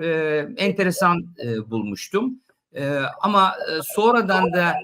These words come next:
neden gitmediğine dair kafamda oluşan fikrin iyice netleştiğine tanık oldum. Şöyle ki,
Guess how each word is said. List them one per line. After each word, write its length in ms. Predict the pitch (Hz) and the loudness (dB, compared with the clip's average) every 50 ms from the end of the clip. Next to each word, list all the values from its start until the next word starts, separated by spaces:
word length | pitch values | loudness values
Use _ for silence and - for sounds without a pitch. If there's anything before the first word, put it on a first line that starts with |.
| - - - - - - | -8 -8 -8 -8 -10 -8
neden 600 | - 143 165 180 175 214 226 240 254 240 233 214 | -4 0 0 2 2 4 4 4 4 4 2 0
gitmediğine 960 | 175 190 180 - - - 180 180 185 185 151 151 175 175 180 185 190 185 160 160 | 0 -2 -4 -6 -8 -6 0 0 0 0 0 0 -2 0 0 0 -2 -2 -2 0
dair 420 | 180 170 170 170 175 175 170 175 | 2 2 2 2 2 0 -2 -4
kafamda 500 | - 175 165 - 175 170 170 175 170 190 | -4 -6 -4 0 0 0 0 0 -2 -2
oluşan 560 | 170 - 165 165 165 160 - 185 170 170 170 | -4 -4 -4 -4 -4 -4 -2 -2 0 0 -2
fikrin 480 | 170 170 - 185 - - - 254 285 294 | -4 -6 -8 -10 -10 -8 -6 -4 0 2
iyice 320 | 254 233 185 170 208 202 | 2 2 2 2 0 0
netleştiğine 1080 | 202 196 196 - - 185 175 180 - - - - - 185 180 180 180 185 175 156 - _ | 0 0 0 2 2 2 4 2 0 -6 -8 -4 -2 0 0 2 2 0 0 -2 -6 _
tanık 320 | - - 127 113 113 117 107 | -8 -4 -4 -4 -4 -4 -6
oldum. 240 | 95 87 92 101 | -6 -6 -8 -10
Şöyle 380 | 101 - 220 226 233 226 190 - | -2 2 4 4 4 4 2 0
ki, 320 | - - 185 226 311 - | 0 0 -2 -2 -2 -6